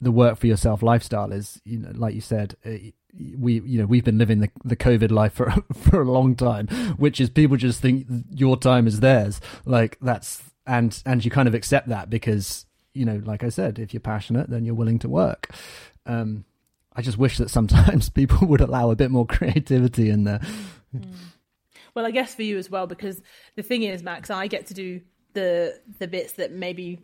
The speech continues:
Speaker 2: I enjoy the most, which might be, for example, we worked together on a project recently and it's, you know, we're out, we're doing the shoot, we're running, we're, we're chatting, we're doing the in-person bit. And that's the bit that I love as a social, as a, such a social butterfly.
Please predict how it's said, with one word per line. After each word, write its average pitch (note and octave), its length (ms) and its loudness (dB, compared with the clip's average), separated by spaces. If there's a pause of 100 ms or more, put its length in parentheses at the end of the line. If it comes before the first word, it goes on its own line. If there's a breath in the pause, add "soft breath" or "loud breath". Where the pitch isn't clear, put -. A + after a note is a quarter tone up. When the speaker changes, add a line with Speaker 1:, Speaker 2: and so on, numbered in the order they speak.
Speaker 2:
I F3 80 -12
enjoy F3 280 -8
the E3+ 80 -14
most, C#4+ 320 -4
which - 200 -10
might F3 160 -8
be, F3 100 -4
for - 100 -12
example, F3 360 -8
we F#3+ 100 -8
worked F3+ 220 -8
together F3+ 240 -8
on F3+ 80 -8
a F3 40 -12
project F#3 340 -8
recently G3 460 -4
and F#3 80 -6
it's, - 220 -12 (200 loud breath)
you C#4+ 80 -2
know, G#3+ 240 2
we're F3 220 -6
out, A3 280 -2
we're F#3 100 -8
doing F3 220 -10
the E3 60 -10
shoot, A#3 360 -6
we're F#3 160 -8
running, G#3 400 -2
we're, F3+ 200 -4 (140)
we're E3 120 -10
chatting, A3+ 420 -6
we're F#3+ 100 -8
doing B3 220 0
the A3 160 -2
in-person G3 540 -4
bit. C#3 180 -6
And F3+ 100 -6
that's A#3+ 160 -2
the A3 80 -6
bit F#3 140 -8
that C#3+ 80 -4
I D#3 80 -4
love F#3+ 240 -2
as F3 120 -12
a E3+ 60 -16
social, F3+ 460 -8 (160)
as F3 180 -12
a, E3+ 120 -10
such - 280 -12
a F#3 40 -18
social F3+ 320 -10
butterfly. F3 440 -12